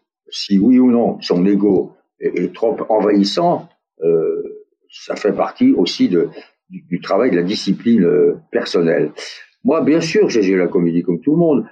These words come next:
Lorsque, si vous voulez, lorsque je suis sur un plateau de télévision où on m'interroge, il y a, il y a, j'ai, j'ai, j'ai, j'ai un, un regard sur ce que je suis en train de faire.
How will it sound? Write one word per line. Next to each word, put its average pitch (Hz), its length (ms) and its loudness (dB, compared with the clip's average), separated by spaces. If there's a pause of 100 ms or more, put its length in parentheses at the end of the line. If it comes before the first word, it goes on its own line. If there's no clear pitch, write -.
(160)
Lorsque, 135 300 -2 (260)
si - 400 -8
vous - 20 6
voulez, 151 260 2 (920)
lorsque 151 320 0
je 135 140 2
suis 123 540 2 (500)
sur 123 160 -2
un 117 40 -2
plateau 135 280 -2
de 101 60 -6
télévision 101 640 2 (420)
où 98 100 0
on 104 40 2
m'interroge, 87 680 0 (1000)
il 117 100 -4
y 120 60 0
a, - 160 -4
il 110 80 -10
y - 40 -4
a, - 100 -6
j'ai, - 320 -4
j'ai, - 200 -8
j'ai, 113 300 0
j'ai 104 180 -2
un, 117 200 -2
un 95 140 -2
regard 127 460 -2
sur - 160 -6
ce - 60 -10
que - 80 -2
je 101 60 -2
suis - 100 -4
en 104 80 -2
train 117 160 -2
de 120 60 -6
faire. 123 360 -4